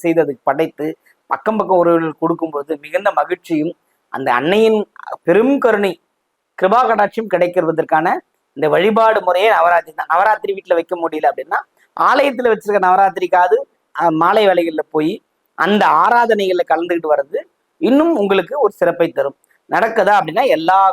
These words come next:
கோயில்லையும் இப்ப நவராத்திரி செய்ய ஆரம்பிச்சுட்டாங்க. நிறைய நிறைய விஷயங்கள் பண்றாங்க. நீங்க போய் கலந்துக்கிறது தான் நல்ல சிறப்பை தரும், வாழ்வில் ஏற்றங்களை அடையக்கூடிய ஒரு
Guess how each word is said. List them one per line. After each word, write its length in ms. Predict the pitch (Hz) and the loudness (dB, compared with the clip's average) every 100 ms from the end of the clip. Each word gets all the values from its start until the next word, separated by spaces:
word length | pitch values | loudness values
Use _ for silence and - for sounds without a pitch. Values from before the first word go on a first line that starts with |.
| - | 0
கோயில்லையும் 380 | 175 170 165 247 | 0 2 0 -2
இப்ப 120 | 180 | 0
நவராத்திரி 360 | 147 160 156 _ - | 2 2 0 _ -4
செய்ய 180 | 139 147 | 0 2
ஆரம்பிச்சுட்டாங்க. 500 | 135 131 120 131 127 123 | 0 -6 -6 -6 -4 -6
நிறைய 180 | 139 190 190 | -2 0 0
நிறைய 200 | 165 185 - _ _ _ _ - | -4 -4 -4 _ _ _ _ -12
விஷயங்கள் 420 | 139 185 170 175 | -2 0 0 0
பண்றாங்க. 420 | 139 143 156 139 131 127 | -2 -2 -2 -2 -8 -14
நீங்க 140 | 131 123 | -14 -10
போய் 160 | 175 147 | -4 -2
கலந்துக்கிறது 460 | 151 170 160 147 175 | 0 0 0 0 -2
தான் 120 | - _ _ _ _ _ - 131 135 135 | -4 _ _ _ _ _ -14 -10 -6 -4
நல்ல 140 | 151 202 - | -2 0 0
சிறப்பை 300 | 165 170 165 - | -2 0 -2 0
தரும், 240 | 139 160 - _ _ - | 0 -2 -6 _ _ -4
வாழ்வில் 400 | 135 156 196 185 151 | -2 0 0 0 0
ஏற்றங்களை 400 | - 151 147 226 147 | -2 -4 -4 -4 0
அடையக்கூடிய 400 | 151 147 147 202 | 0 0 0 0
ஒரு 100 | 156 | 0